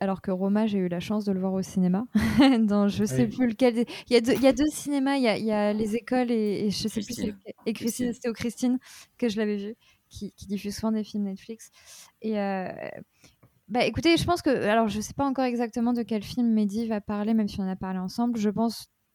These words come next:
Speaker 1: pouvoir dire déjà que Roma est mon préféré de tous ceux dont on va parler.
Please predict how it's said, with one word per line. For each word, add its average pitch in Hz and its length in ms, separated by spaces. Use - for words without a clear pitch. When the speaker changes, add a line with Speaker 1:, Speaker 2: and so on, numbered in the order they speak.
Speaker 1:
pouvoir 214 320
dire 220 160
déjà 226 260
que 220 100
Roma 208 280
est 226 40
mon 208 140
préféré 208 500
de 196 120
tous - 160
ceux - 180
dont 196 220
on 196 80
va 190 160
parler. 190 400